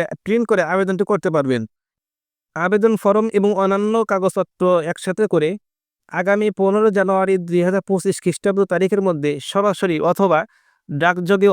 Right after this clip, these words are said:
অফিস চলাকালীন নির্ধারিত সময়ের মধ্যে পৌঁছাতে হবে। বিলম্ব প্রাপ্ত আবেদনপত্র বাতিল বলে গণ্য হবে। আবেদন ফি দুইশো টাকা, সেটা ব্যাংক ড্রাফট অথবা পে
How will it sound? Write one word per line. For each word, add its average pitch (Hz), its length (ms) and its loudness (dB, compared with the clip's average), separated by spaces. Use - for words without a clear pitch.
অফিস 185 260 2
চলাকালীন 196 500 0
নির্ধারিত 190 320 0
সময়ের 180 320 -2
মধ্যে 170 280 0
পৌঁছাতে 175 360 -2
হবে। 160 180 0
বিলম্ব 196 520 2
প্রাপ্ত 190 340 -2
আবেদনপত্র 180 540 0
বাতিল 160 300 0
বলে 185 200 0
গণ্য 160 180 0
হবে। 123 180 -2
আবেদন 185 380 0
ফি 226 120 -2
দুইশো 202 220 2
টাকা, 170 180 2
সেটা 202 320 0
ব্যাংক 180 280 0
ড্রাফট 208 220 2
অথবা 196 220 2
পে 202 100 0